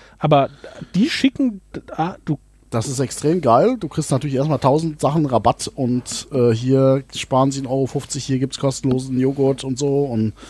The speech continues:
Speaker 2: äh, und da, also auf sowas, äh, falle ich ja voll rein. Also das, das, die kriegen mich damit so mit, äh, auch scheiße jetzt irgendwie, der Monat ist um, dann, wenn du da über dreihundert Euro einkaufst, dann kriegst du hier was geschenkt und, also kriegst du eigentlich fast bei jedem Einkauf was kostenlos.
Speaker 1: Okay.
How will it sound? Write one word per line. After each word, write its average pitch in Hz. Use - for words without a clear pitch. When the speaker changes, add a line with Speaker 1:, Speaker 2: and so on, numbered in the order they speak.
Speaker 2:
äh, 123
und 123
da, 127
also 127
auf 113
sowas, -
äh, 123
falle 127
ich 120
ja 120
voll 117
rein. 85
Also 104
das, 107
das, -
die -
kriegen 113
mich 92
damit 80
so 85
mit, -
äh, 110
auch 110
scheiße 113
jetzt -
irgendwie, 110
der 117
Monat 135
ist 139
um, 147
dann, 107
wenn 113
du 110
da 110
über 117
dreihundert 113
Euro 123
einkaufst, 123
dann 120
kriegst 120
du -
hier 135
was 123
geschenkt 131
und, 107
also 123
kriegst 185
du 170
eigentlich 151
fast -
bei 147
jedem 160
Einkauf 131
was 113
kostenlos. -
Speaker 1:
Okay. 139